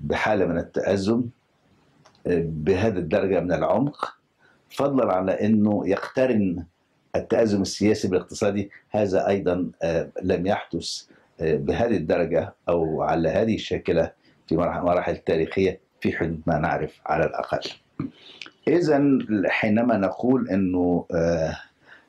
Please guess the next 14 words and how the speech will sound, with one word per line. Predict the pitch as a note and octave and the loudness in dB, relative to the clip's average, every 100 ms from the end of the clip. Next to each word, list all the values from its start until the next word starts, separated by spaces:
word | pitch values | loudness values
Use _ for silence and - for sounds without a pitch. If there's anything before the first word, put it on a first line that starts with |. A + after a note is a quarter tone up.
| - | -2
آه، | E2+ D#2+ E2 | 0 2 0
في | - C3+ - A2 | 0 0 2 0
أزمة | E2+ F2 | -2 -4
سياسية | - F2+ D#2+ - F2 F#2 - _ _ _ - | -2 0 0 2 0 0 -4 _ _ _ -4
وفي | G2 F#2 | 0 0
أزمة | D#2 | 0
اقتصادية، | - - D2+ D2+ F2+ A#2 - _ _ _ _ _ _ _ - - - | -6 -2 0 2 0 0 -6 _ _ _ _ _ _ _ -20 -16 -2
ربما | A2+ A2 B2+ B2 | 0 2 2 2
كان | - A#2+ | 0 0
مفيد | A2+ E3 A2+ | 0 2 2
أن | F2 | 2
نعدد | E2+ F2 F#2+ F#2 F2 | 0 -2 0 -2 2
ما | A2 G#2+ | 2 2
هي | G#2 G#2 | 0 -2